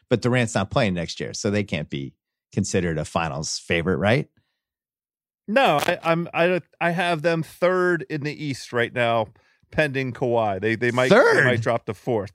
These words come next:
Speaker 1: Third?
Speaker 2: Yeah. Who?
Speaker 1: With no K D?
Speaker 2: The Nets?
Speaker 1: What?
Speaker 2: Yeah, I mean, that's the ceiling. Their ceiling is third in the East.
Speaker 1: Oh, you're
Speaker 2: I, I
Speaker 1: their
Speaker 2: don't have them
Speaker 1: ceiling.
Speaker 2: ahead
Speaker 1: I
Speaker 2: of the
Speaker 1: gotcha.
Speaker 2: Celtics yet.
Speaker 1: Okay.
Speaker 2: Yeah, yeah, yeah. The best they can hope for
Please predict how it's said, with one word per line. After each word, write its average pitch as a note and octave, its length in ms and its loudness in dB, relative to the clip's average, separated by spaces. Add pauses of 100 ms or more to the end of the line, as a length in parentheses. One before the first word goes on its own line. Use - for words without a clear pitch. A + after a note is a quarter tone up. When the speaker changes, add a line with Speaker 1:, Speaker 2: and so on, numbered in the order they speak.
(520)
Speaker 1:
Third? F4+ 480 2
Speaker 2:
Yeah. E4+ 380 0 (120)
Who? D#4+ 140 2
Speaker 1:
With C#3+ 180 4
no F#3+ 140 6
K A3 220 4
D? D#3+ 100 4
Speaker 2:
The F3+ 60 6
Nets? - 480 2 (720)
Speaker 1:
What? G4 400 4 (440)
Speaker 2:
Yeah, C4 220 0
I A#3+ 80 4
mean, B3 220 2 (240)
that's A3 240 2
the A3+ 100 -2
ceiling. F3+ 520 -4 (120)
Their F3+ 140 2
ceiling G#3 400 -2
is F3+ 120 0
third F#3+ 320 0
in F3+ 80 -2
the F#3+ 80 -4
East. F#3+ 400 -10
Speaker 1:
Oh, G3 220 10
you're D#3+ 200 8
Speaker 2:
I, - 0 -
I - 100 2
Speaker 1:
their E3 100 6
Speaker 2:
don't - 100 2
have G#3 60 2
them A3 100 8
Speaker 1:
ceiling. G#3+ 180 8
Speaker 2:
ahead D#3+ 120 4
Speaker 1:
I D#3 60 6
Speaker 2:
of D3+ 60 4
the D3 60 6
Speaker 1:
gotcha. A#2 140 2
Speaker 2:
Celtics C#3 320 -2
yet. C#3 80 0
Speaker 1:
Okay. G2+ 180 -6 (340)
Speaker 2:
Yeah, A#3+ 260 -2 (100)
yeah, A3+ 160 2
yeah. F3+ 160 2
The C3+ 140 2
best G#3+ 260 0
they G3+ 120 0
can F3+ 120 -6
hope A3 240 -2
for A#2 320 -4